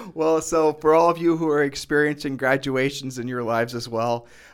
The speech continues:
um, celebrate, try to be present, uh, for all the, uh, ongoing festivities. It's a magical time, especially for kids in high school and younger, obviously.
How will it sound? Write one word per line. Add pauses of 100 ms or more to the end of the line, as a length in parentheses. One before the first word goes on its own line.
um,
celebrate,
try
to
be
present, (120)
uh,
for
all
the,
uh,
ongoing
festivities. (340)
It's
a
magical
time,
especially
for
kids
in
high
school
and
younger,
obviously.